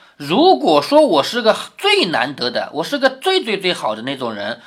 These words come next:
那感动了老太太，老太太真的不放我走了，或者多给我们家几两银子啊，就一定要把我留下，那可能是有的。但是呢，我也只不过是个平常人，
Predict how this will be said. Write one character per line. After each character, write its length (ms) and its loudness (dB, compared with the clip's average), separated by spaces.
那 140 2
感 380 0
动 180 6
了 80 6
老 160 4
太 120 -2
太， 240 -2
老 140 6
太 120 0
太 260 2
真 160 2
的 80 4
不 100 -2
放 180 4
我 60 4
走 180 -4
了， 240 -2
或 260 2
者 160 2
多 320 2
给 200 4
我 140 0
们 120 -4
家 160 2
几 180 -6
两 220 -2
银 180 -10
子 140 -8
啊， 140 2
就 140 -2
一 160 -2
定 120 0
要 140 4
把 140 4
我 100 2
留 160 -6
下， 240 0
那 280 2
可 280 -2
能 180 -4
是 140 -8
有 200 -2
的。 300 -4
但 160 8
是 140 0
呢， 220 8
我 220 4
也 180 2
只 240 0
不 160 -4
过 160 6
是 140 0
个 100 0
平 380 -6
常 240 -6
人， 240 -12